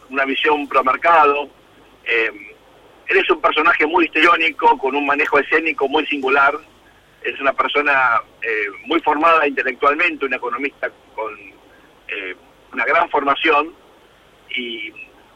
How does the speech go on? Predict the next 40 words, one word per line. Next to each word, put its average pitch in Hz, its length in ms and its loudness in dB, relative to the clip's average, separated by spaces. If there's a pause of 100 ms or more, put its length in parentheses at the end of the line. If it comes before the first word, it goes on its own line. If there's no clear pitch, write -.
(160)
eh, 104 340 -4 (220)
se - 80 -2
ha 165 60 2
posicionado 156 560 2
de 151 100 4
forma 151 240 -2
muy, 190 300 2
muy, 170 260 -2
muy 156 220 -2
notable, 165 680 2 (220)
fundamentalmente 151 1080 -2 (140)
en 123 180 -6
la 117 320 0
ciudad 147 200 2
de 139 40 4
Buenos 147 300 0
Aires, 127 360 0 (560)
pero - 320 4 (120)
ya 170 180 0
tiene 185 440 0
seguidores 156 540 2 (100)
en 139 140 -2
el 135 100 0
interior 151 440 -2
del 143 180 2
país, 143 320 0 (640)
y - 80 -2
aunque 135 180 -2
a - 40 0
ustedes - 180 -2
les 160 80 0
parezca 156 280 0
mentira, 151 360 0
también 139 260 -2
tiene 165 220 -2
cierto - 240 0
impacto 143 420 0
en 147 60 0
la 135 100 2
región. - 340 -2